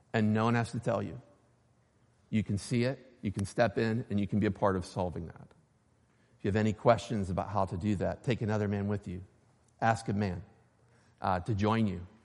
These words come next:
in ministering and serving that way. So Titus is to be an example like that, physically, with exemplary Christian behavior.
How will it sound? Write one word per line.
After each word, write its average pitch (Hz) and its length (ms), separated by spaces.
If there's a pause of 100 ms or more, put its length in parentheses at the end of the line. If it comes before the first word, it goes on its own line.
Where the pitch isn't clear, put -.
(400)
in 101 160
ministering 104 420
and 90 100
serving 92 420
that 82 140
way. 87 160 (1160)
So 120 80
Titus 147 280
is 127 140
to 123 40
be 123 100
an 120 60
example 113 420
like 98 240
that, 104 360 (1800)
physically, 113 520
with 101 200
exemplary 110 580
Christian 104 420
behavior. 92 520